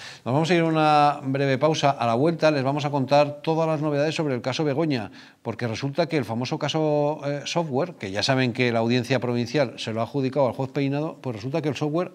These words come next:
ha desaparecido, se ha esfumado, lo han levantado de la web. Alucinante, borrando, de cue-, borrando, borrando pruebas. Enseguida se lo contamos, pero... Déjenme hablarles sobre un restaurante que se encuentra en Madrid que se llama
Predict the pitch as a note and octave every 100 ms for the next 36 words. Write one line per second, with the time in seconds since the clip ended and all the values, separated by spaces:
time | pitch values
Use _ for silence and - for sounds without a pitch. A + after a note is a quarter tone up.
0 | - B2+ - D#3 A#2+ G#2+ D3+ F#2+ - -
1 | - D3+ D3 - D3 G2 D#2+ D#2+ _ _
2 | - A2+ A#2 A#2+ D3+ E3+ D3+ B2 A#2 D3
3 | D#3 D3+ B2 G#2+ A2 G#2 - - _ _
4 | _ _ - A#2+ A#2+ B2 C3 C3+ A#2 G#2
5 | A2 C#3+ D3+ C3+ B2 A#2+ A#2+ B2 D#3 D#3+
6 | D3 C#3+ C3 C#3+ D3+ B2+ A2 F#2+ - -
7 | - - - - A#2 C#3+ F3 F#3 D#3+ D3+
8 | F3+ F3+ - C#3 C3 B2+ - - - -
9 | - C#3 F3+ F3+ F3 E3 E3+ E3+ E3+ E3
10 | D3 D3 C#3+ C#3 D3 D3+ D#3 E3 E3+ -
11 | D#3 D3+ E3+ C3+ B2+ B2+ C#3 D#3 D3 D3
12 | C#3+ E3 D#3 A#2+ A#2 B2+ D3+ -